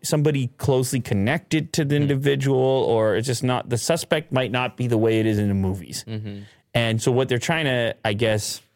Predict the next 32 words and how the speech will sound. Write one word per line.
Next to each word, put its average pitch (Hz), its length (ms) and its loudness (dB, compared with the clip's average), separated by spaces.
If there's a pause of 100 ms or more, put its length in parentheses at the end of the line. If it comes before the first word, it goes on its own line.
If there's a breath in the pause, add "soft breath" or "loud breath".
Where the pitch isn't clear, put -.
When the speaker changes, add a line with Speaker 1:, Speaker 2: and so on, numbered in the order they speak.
(680 soft breath)
Speaker 1:
showcase 175 580 0
here 104 380 0 (520 soft breath)
is 120 280 2
that, 113 420 0
uh, 104 460 2 (1200)
um, 95 760 -2 (1800)
not 131 340 2
to 135 120 2
assume. 139 440 -2 (380)
Speaker 2:
Yeah. 110 340 -2
Speaker 1:
Not 135 260 4
to 147 140 2
assume 135 400 0
that 120 120 2
a 110 60 0
kid 113 300 0
is 101 240 0
safe - 800 -4
or 98 360 0
whatever 98 540 0
just 104 300 -4
because 101 500 0
of 104 220 -2
the 101 80 2
look 101 400 0
of 95 200 0
the 98 60 0
individual 98 580 0
that's 92 180 -4
accused 95 500 -2
of 92 160 -2
the 90 260 0